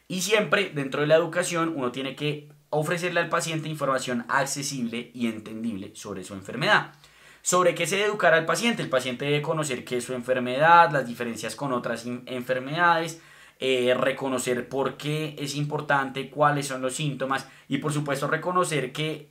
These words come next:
hay que tener un adecuado control de la enfermedad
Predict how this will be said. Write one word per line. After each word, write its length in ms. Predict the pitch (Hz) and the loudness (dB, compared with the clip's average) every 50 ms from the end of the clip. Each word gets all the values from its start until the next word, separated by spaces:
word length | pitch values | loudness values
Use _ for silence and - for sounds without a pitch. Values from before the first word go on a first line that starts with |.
| _ _ | _ _
hay 320 | - 139 165 185 185 156 147 | 6 8 8 8 6 2 -2
que 100 | - 170 | -6 -6
tener 560 | 156 160 151 151 147 143 139 135 135 123 - - | -4 -2 0 0 2 2 2 0 -2 -6 -8 -10
un 160 | 139 131 123 | -8 -4 -2
adecuado 680 | 127 127 127 123 - 123 120 113 113 110 110 113 110 - | -2 -2 -2 -2 2 2 2 4 4 2 0 -2 -4 -6
control 440 | - 131 123 120 - 110 101 98 | -6 -4 -4 -2 -2 -2 -2 -2
de 80 | 95 98 | -2 -2
la 100 | 101 104 | -4 -4
enfermedad 500 | 104 - 123 139 151 170 170 175 175 - | -4 -4 -4 -2 -2 0 0 0 0 -2